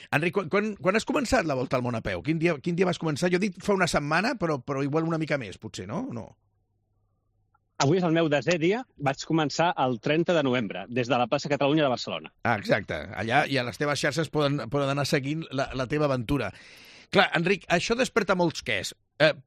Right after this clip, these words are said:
Speaker 1: per què la volta al món a peu? D-, d'on surt aquesta idea, Enric?
Speaker 2: Doncs mira, jo de petit anava al cau, no? Llavors ja tot aquest esperit de muntanya, d'excursionisme ja el tinc.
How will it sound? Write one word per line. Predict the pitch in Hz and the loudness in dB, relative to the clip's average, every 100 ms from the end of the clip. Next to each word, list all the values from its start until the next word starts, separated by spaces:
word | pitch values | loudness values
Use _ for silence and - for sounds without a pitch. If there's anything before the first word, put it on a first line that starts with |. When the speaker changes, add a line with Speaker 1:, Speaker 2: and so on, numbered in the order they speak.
| _ | _
Speaker 1:
per | - 180 160 | 4 4 4
què | - 254 | 0 2
la | 247 | 2
volta | 196 208 185 | 2 4 4
al | 147 | 4
món | 160 139 | 2 0
a | |
peu? | - 107 | -4 -8
D-, | 107 156 | -4 -4
d'on | 170 220 240 | 6 6 6
surt | - 220 151 | 2 2 0
aquesta | 110 113 - | -4 -6 -4
idea, | 107 92 87 | -4 -4 -6
Enric? | 92 123 - _ _ _ _ _ _ _ _ _ _ _ _ _ - - _ | -6 -8 -10 _ _ _ _ _ _ _ _ _ _ _ _ _ -20 -20 _
Speaker 2:
Doncs | - 127 117 127 | 0 2 2 2
mira, | 127 | 2
jo | 156 | 2
de | 214 | 0
petit | 180 202 | 0 2
anava | 175 151 180 | 2 4 4
al | 151 | 0
cau, | 110 90 80 - | -2 -6 -8 -6
no? | 113 185 | -4 -2
Llavors | 113 110 113 | -2 -2 0
ja | 131 135 | 2 2
tot | 135 | 0
aquest | 131 123 131 | -2 0 -2
esperit | - 113 117 | -2 -2 0
de | 110 107 107 | 0 2 0
muntanya, | 107 101 120 120 | 0 2 2 2
d'excursionisme | 110 - - 127 127 143 | 0 -2 -2 0 2 2
ja | |
el | 104 | 0
tinc. | 98 92 | -4 -8